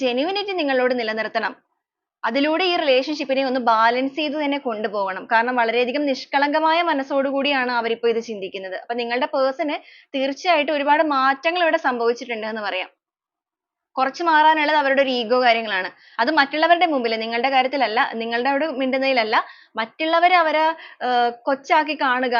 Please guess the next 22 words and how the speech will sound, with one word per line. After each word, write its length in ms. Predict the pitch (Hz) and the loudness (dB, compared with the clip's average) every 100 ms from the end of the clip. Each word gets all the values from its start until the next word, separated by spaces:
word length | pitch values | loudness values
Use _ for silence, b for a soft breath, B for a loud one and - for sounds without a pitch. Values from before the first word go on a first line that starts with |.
| 226 | 2
അല്ലെങ്കിൽ 300 | 233 240 240 240 - _ _ - | 0 0 0 -2 -10 _ _ -2
ഒന്നുമല്ലാതെ 520 | 269 311 349 311 294 294 247 | 0 4 4 6 6 6 2
ആക്കുക 220 | 240 247 269 | 2 -2 -2
എന്നുള്ളത് 280 | 262 240 285 | 0 -2 -4
ഇപ്പോഴും 260 | 277 294 311 | -2 0 2
ഇവർക്ക് 220 | 294 277 262 | 0 0 -2
അക്സെപ്റ്റ് 260 | - 247 254 | -2 -6 -4
ചെയ്യാൻ 140 | 247 254 | -4 -2
സാധിച്ചിട്ടില്ല. 520 | 220 196 208 185 185 - 220 | -2 -4 -8 -10 -10 -10 -6
എങ്കിലും 260 | 240 285 320 - _ - | -2 -2 -4 -10 _ -6
അവരുടെ 240 | 220 247 285 247 | -2 0 0 0
എല്ലാ 200 | 262 330 349 | 0 0 2
ഈഗോയും 320 | 302 277 294 285 | 0 0 0 0
അവര് 140 | 262 262 | -2 -2
നിങ്ങൾക്ക് 380 | 247 247 269 311 320 | -2 -2 -4 -2 -2
വേണ്ടി 180 | 262 269 247 | 0 0 -2
മാറ്റി 300 | 214 214 262 | -2 -4 -4
വെക്കാനായിട്ട് 580 | 220 - 208 208 196 196 381 | -4 -2 -6 -4 -6 -6 -4
ഇവിടെ 160 | 277 262 | -4 -2
തയ്യാറെടുത്തുകൊണ്ടിരിക്കുകയാണ്. 1400 | 233 214 226 240 240 240 254 254 196 202 208 214 196 190 b b b b b _ _ _ 294 | -4 -2 0 0 0 -2 -2 -2 -4 -6 -6 -4 -6 -8 b b b b b _ _ _ -2
ഈ 40 | 349 | 0
റിലേഷൻഷിപ്പിൽ 560 | 349 302 302 - 269 | 0 0 -2 -4 -2